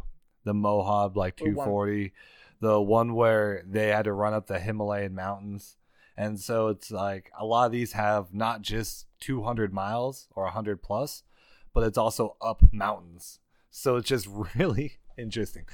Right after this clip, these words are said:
Speaker 1: Please understand, I hate running, and we'll
Speaker 2: Is it
Speaker 1: never
Speaker 2: from an amateur perspective or from, like, uh, the
Speaker 1: Pe-,
Speaker 2: full
Speaker 1: people
Speaker 2: documentary?
Speaker 1: that, well, I would say
Speaker 2: Perspective,
Speaker 1: it's
Speaker 2: yeah.
Speaker 1: probably amateur perspective, but it's, like, of the runners that actually, like, complete the race.
Speaker 2: Okay.
Speaker 1: There's a couple that's, like,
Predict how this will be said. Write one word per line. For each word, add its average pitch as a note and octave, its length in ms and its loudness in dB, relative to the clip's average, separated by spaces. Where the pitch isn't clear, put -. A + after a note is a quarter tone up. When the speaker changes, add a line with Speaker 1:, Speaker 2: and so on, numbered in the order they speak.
Speaker 1:
Please F3+ 220 2
understand, C3+ 420 4
I A2+ 60 4
hate A#2+ 200 -2
running, G#2+ 340 -2
and F#2+ 160 -8
we'll G#2+ 80 2
Speaker 2:
Is - 80 0
it - 60 4
Speaker 1:
never G3 140 4
Speaker 2:
from F3 80 0
an C#3+ 60 0
amateur G3+ 340 -2
perspective G#3+ 520 -4
or D#3+ 100 2
from, D3 180 -8
like, C3+ 220 -6
uh, A#2+ 280 -6
the - 80 -10
Speaker 1:
Pe-, C3+ 100 -2
Speaker 2:
full D3+ 140 0
Speaker 1:
people C3+ 40 -16
Speaker 2:
documentary? C3+ 460 6
Speaker 1:
that, A#2+ 340 6
well, A#2+ 340 4
I B2 180 6
would D#3 160 6
say D#3 360 6
Speaker 2:
Perspective, C3+ 220 -2
Speaker 1:
it's A#2 180 -8
Speaker 2:
yeah. A2 80 -20
Speaker 1:
probably B2+ 300 4
amateur A#2+ 520 -2
perspective, C3+ 800 -4
but A2+ 160 2
it's, G2+ 160 -4
like, A2 300 2
of A2+ 240 0
the A2+ 120 2
runners G2+ 380 0
that G2 120 -2
actually, F#2 320 -4
like, F2+ 140 -4
complete - 300 -8
the E2 80 -16
race. D#2 260 -16
Speaker 2:
Okay. G#2+ 300 -16
Speaker 1:
There's E3+ 220 6
a E3 60 4
couple D#3 340 4
that's, D#3 240 4
like, B2+ 160 0